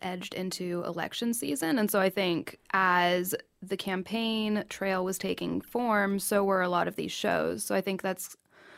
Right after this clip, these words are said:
played a part in which shows have sort of gained traction and which haven't.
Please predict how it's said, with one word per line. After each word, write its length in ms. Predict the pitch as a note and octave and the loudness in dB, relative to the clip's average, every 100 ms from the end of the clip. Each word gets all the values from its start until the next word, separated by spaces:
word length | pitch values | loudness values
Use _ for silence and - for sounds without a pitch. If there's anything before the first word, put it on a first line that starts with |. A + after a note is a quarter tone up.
| - - _ | -20 -20 _
played 240 | - C4 C4 | 4 6 6
a 40 | |
part 280 | C4 A#3 A3 | 6 6 6
in 120 | G#3+ | 4
which 180 | G#3 G3+ | 4 4
shows 360 | - G3+ G3 G#3 | 4 4 4 2
have 340 | G3+ F#3 F3 - | 2 0 -4 -2
sort 220 | G#3+ G#3 | 0 0
of 80 | F#3+ | 2
gained 260 | F#3+ F#3+ | 0 0
traction 420 | - F#3 F3+ F#3+ | 0 0 0 0
and 140 | F3+ F3 | 0 0
which 200 | F3 - | -2 -4
haven't. 540 | - E3+ A3+ C#4+ D4 | -2 0 2 0 0